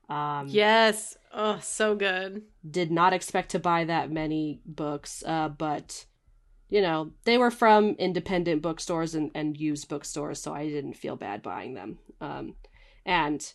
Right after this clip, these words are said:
Speaker 1: they're really great options. Like, I really like what I got, and I'm really excited to read what I have.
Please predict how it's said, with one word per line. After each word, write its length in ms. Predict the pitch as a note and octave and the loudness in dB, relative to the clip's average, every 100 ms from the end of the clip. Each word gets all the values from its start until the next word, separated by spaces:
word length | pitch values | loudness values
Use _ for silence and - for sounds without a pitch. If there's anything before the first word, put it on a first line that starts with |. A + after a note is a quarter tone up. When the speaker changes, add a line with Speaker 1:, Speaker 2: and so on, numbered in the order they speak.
| _ _ | _ _
Speaker 1:
they're 160 | D#3+ D#4 | 0 2
really 200 | A4 C4+ | 4 2
great 260 | F3+ F3 | 4 4
options. 420 | E3+ F3+ - - - | 4 2 0 -8 -8
Like, 140 | C#3+ - | -8 -2
I 100 | F3 | -2
really 340 | E3 F#3 E3+ | -2 -2 -2
like 200 | C#3+ C#3 | -4 -6
what 100 | B2+ | -8
I 80 | A2+ | -8
got, 200 | A2 - | -8 -8
and 40 | - | -8
I'm 140 | D3+ | -6
really 140 | D3+ D3+ | -6 -8
excited 280 | E3+ D3+ | -8 -8
to 60 | - | -8
read 180 | C3 C3+ | -6 -6
what 100 | - | -6
I 80 | G#2+ | -10
have. 240 | - - | -10 -14